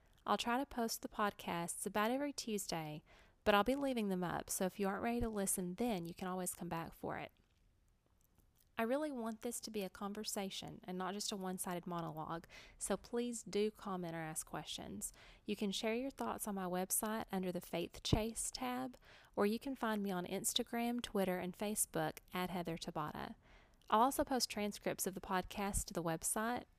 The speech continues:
and I'll share a link to the podcast episodes there. So why is this so important? We're all busy. We've got school, jobs, families, and hobbies. But if we want something to really give our lives lasting meaning,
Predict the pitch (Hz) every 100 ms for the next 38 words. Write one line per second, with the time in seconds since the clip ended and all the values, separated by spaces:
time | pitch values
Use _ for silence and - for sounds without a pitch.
0 | - - 185 180 180 - 226 220 220 202
1 | 208 - 175 - 170 - 165 - 165 165
2 | - 151 - - - - 240 _ _ -
3 | _ - - - - - - _ _ _
4 | - - 226 208 254 294 311 277 - -
5 | 226 202 208 - - _ _ - - -
6 | 208 185 180 - - - 92 - - _
7 | _ _ _ - 208 226 254 226 185 170
8 | 160 165 175 - 190 - - - 214 220
9 | 214 208 - 190 185 185 190 - - 185
10 | 180 180 180 175 170 165 180 175 180 175
11 | 175 - _ _ 196 202 190 - 196 190
12 | 190 226 - 247 220 214 196 190 196 208
13 | 220 - 208 185 185 185 190 190 - 175
14 | 180 - 180 175 185 247 202 165 160